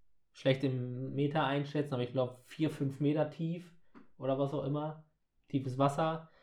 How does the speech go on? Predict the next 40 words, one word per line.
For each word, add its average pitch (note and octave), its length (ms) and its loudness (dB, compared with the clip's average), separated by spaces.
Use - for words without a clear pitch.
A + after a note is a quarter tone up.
ähm, A#2+ 680 -2
wo B2 100 0
du B2+ 60 6
dann A#2+ 100 2
halt A#2+ 200 0
vom C#3+ 160 4
Boot C#3+ 200 4
aus C3 240 0
ins A#2+ 100 -10
Wasser D3 240 2
gesprungen C#3 500 2
bist C#3 440 2
und B2 240 -6
dann A#2 160 -2
hast B2+ 180 -6
du C3 60 -4
da A#2 160 -2
halt A2+ 240 -2
auch A#2+ 220 -6
Fische C#3+ 400 0
gesehen, B2+ 720 2
so - 60 -14
richtig C3+ 340 -2
große D3 800 6
und, A#2 240 -6
ähm, B2 680 0
Schildkröten. D#3+ 1080 2
Aber D3 140 2
du C#3+ 80 4
hattest E3 220 2
echt E3 180 -2
das E3 120 2
Gefühl, F3+ 540 4
wenn D3 120 0
du C#3 80 -2
da C#3 540 -4
geschwommen E3 440 0
bist, G3 400 -2
so C#3 120 -6
die, C#3+ 160 0